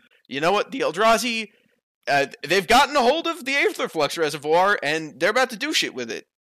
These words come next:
If that had happened in the lore, I think people would be afraid.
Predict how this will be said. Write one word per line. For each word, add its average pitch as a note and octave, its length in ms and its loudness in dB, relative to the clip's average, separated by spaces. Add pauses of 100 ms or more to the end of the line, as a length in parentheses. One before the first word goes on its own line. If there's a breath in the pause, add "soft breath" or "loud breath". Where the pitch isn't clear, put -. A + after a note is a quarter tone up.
If C#3+ 140 -4
that B3 100 2
had C4+ 80 -2
happened C4 360 2
in A#3 200 0
the A#3 100 4
lore, G#3+ 420 2 (340 soft breath)
I C3+ 100 2
think B2+ 180 -2
people C3+ 260 -6
would C3 120 -4
be C3 140 -4
afraid. C3 480 0